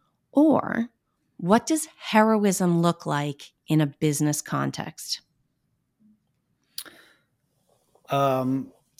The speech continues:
Speaker 2: heroism, I will take that one. Heroism is, is swimming upstream, uh, and, and not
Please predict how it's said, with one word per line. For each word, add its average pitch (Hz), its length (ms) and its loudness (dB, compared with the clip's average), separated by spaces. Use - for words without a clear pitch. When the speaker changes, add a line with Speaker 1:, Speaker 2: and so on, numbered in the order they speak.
Speaker 2:
heroism, 135 800 8
I 131 140 4
will 190 120 6
take 139 260 6
that 110 280 -2
one. 107 180 -12
Heroism 208 680 6
is, 143 160 8
is 131 440 0
swimming 175 480 4
upstream, 151 800 4
uh, 117 260 -4
and, 120 260 -4
and 123 280 0
not 143 360 4